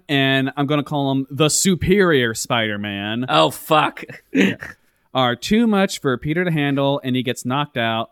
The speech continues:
Speaker 1: At one point, it looks like Gwenom is, is going to kill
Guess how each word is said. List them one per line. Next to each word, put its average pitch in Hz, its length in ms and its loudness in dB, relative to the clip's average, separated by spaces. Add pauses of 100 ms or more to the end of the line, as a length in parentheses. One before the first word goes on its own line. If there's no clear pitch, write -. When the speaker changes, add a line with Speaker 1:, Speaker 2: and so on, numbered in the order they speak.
(120)
Speaker 1:
At 120 300 -2
one 139 220 -4
point, 139 240 -6
it 120 40 -4
looks 127 200 -4
like 131 120 -4
Gwenom 123 440 -4 (100)
is, 113 800 -4 (840)
is 117 180 -6
going 123 240 -2
to 113 380 -4
kill 160 640 -2